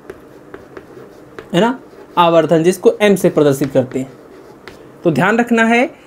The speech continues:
कि लेंस की क्षमता इस प्रकार से P बराबर पी वन प्लस पी टू प्लस something डॉट डॉट कर इस टाइप का होता है, लेकिन जो आवर्धन होता है, संयुक्त लेंस का जो आवर्धन होता है, वो दोनों लेंसों की अलग-अलग आवर्धन के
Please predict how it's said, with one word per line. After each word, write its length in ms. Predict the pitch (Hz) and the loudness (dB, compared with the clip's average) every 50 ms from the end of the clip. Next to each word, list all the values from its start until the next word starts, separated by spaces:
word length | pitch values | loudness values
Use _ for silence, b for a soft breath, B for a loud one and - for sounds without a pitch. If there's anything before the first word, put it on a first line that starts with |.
| B B | B B
कि 80 | - 196 | 0 2
लेंस 300 | 185 190 208 233 233 240 | 4 4 2 2 0 -2
की 120 | - 247 | -4 -6
क्षमता 440 | 226 - - 202 190 185 180 226 226 | -6 -4 -4 -4 -4 -2 0 0 0
इस 180 | 220 - 220 - | 0 -2 -6 -6
प्रकार 300 | - 214 214 214 208 202 | -8 -2 0 0 0 0
से 180 | 208 214 208 - 208 | -2 -8 -8 -6 -8
P 120 | 202 208 | -8 -4
बराबर 240 | 196 202 196 202 202 | 0 2 4 4 4
पी 200 | 196 202 196 190 | 2 0 -8 -6
वन 180 | 185 190 196 190 | -4 -4 -6 -4
प्लस 180 | 196 190 180 | -8 -10 -10
पी 180 | - - 185 175 | -8 -8 -8 -6
टू 140 | 175 196 190 | -6 -8 -8
प्लस 240 | 185 - 190 185 | -6 -6 -8 -4
something 380 | - 180 175 175 190 180 - - - B B B B - | -4 -6 -4 -4 -8 -8 -8 -14 -20 B B B B 0
डॉट 140 | 165 165 170 | 0 0 2
डॉट 180 | 170 185 175 | 0 -2 -2
कर 160 | - 190 175 175 - - - | -2 -8 -8 -8 -12 -10 -10
इस 180 | 196 - - | -10 -6 0
टाइप 220 | - 196 185 175 - | 0 0 0 0 -2
का 80 | 180 | -2
होता 260 | 165 165 160 - 190 202 | -2 -2 -2 0 2 2
है, 60 | 214 | 2
लेकिन 400 | 226 226 220 226 247 208 185 - - B B B B B B B B - | 2 0 0 0 -2 -4 -4 -8 -16 B B B B B B B B 0
जो 80 | 220 | 0
आवर्धन 500 | 233 - 185 175 180 180 185 196 190 240 | 2 2 2 0 2 2 0 0 0 -2
होता 380 | 254 240 202 185 180 - 185 175 | -4 -2 -2 -4 0 0 0 0
है, 260 | 170 180 202 214 - B B B B B | 0 -2 -6 -6 -8 B B B B B
संयुक्त 480 | - - 208 208 226 277 262 - - | -2 0 2 2 2 0 -2 -2 -2
लेंस 220 | 226 214 208 208 202 | -2 0 0 -2 2
का 140 | - 214 | 2 2
जो 100 | 202 202 | 2 4
आवर्धन 420 | 202 190 175 170 170 170 160 165 165 | 4 4 4 2 0 -2 -4 -6 -8
होता 320 | 165 165 156 156 170 165 | -6 -8 -6 -2 -2 -2
है, 300 | 160 165 185 214 233 233 B B B B - | 0 2 0 0 0 -2 B B B B -2
वो 60 | 196 | -2
दोनों 400 | 185 165 180 196 208 220 240 233 | 0 2 2 2 2 2 0 0
लेंसों 340 | 220 196 190 185 - 214 214 | 0 -2 -4 -4 -4 -6 -6
की 160 | 208 - 220 | -4 -4 -6
अलग-अलग 640 | - - 185 175 190 214 208 196 202 208 202 196 - | -2 0 0 2 2 2 2 4 2 2 0 0 0
आवर्धन 480 | - 170 165 156 165 160 156 160 180 190 | 2 2 4 4 2 2 0 -6 -8 -8
के 260 | 180 - 214 214 240 | -6 -6 -6 -6 -6